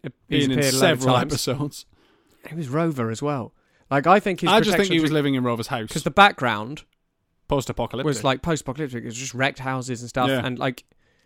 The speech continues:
Speaker 1: I'm wondering if something happened at the house where Hector was.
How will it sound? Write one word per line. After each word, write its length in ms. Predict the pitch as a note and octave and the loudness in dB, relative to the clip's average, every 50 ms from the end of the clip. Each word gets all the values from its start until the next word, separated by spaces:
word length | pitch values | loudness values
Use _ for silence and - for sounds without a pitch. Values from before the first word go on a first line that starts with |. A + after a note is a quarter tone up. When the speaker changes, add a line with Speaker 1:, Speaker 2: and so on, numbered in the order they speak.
| _ _ _ _ _ _ _ _ _ _ _ _ _ _ _ _ _ _ _ _ - - | _ _ _ _ _ _ _ _ _ _ _ _ _ _ _ _ _ _ _ _ 2 4
Speaker 1:
I'm 140 | E3+ F#3 | 4 4
wondering 460 | F#3 F3 F3 E3+ D#3 D3+ D3 C#3+ C#3+ C3 | 4 2 0 2 2 0 0 0 0 -2
if 340 | C3 C3 B2 - - - _ _ _ _ _ _ _ _ - - | -4 -4 -4 -6 -12 -20 _ _ _ _ _ _ _ _ -12 -6
something 440 | - - E3+ F3 - - D#3+ C#3+ | -2 0 0 0 -2 -2 -4 -2
happened 580 | B2+ C#3 D3+ C#3 - - G#2+ G2+ G2+ A2+ A#2+ - _ _ _ _ _ _ _ _ - | 0 0 -2 -2 -2 -4 -6 -6 -8 -12 -14 -18 _ _ _ _ _ _ _ _ -2
at 160 | C#3+ C3+ A#2+ | -2 -2 -2
the 60 | A#2 | -2
house 500 | - - - C3+ B2+ B2 A#2 - - - | -4 -2 0 0 0 0 -2 -6 -6 -4
where 380 | B2 A#2+ A2+ G#2+ G#2 G#2 G#2 - _ _ _ _ _ _ _ _ _ _ _ _ _ | -2 0 0 0 0 -2 -4 -6 _ _ _ _ _ _ _ _ _ _ _ _ _
Hector 320 | - - C#3+ C#3 - - A#2+ | -2 -2 -2 -2 -2 -6 -6
was. 320 | G#2+ G#2+ G#2+ G#2 A#2 - | -6 -6 -8 -10 -10 -12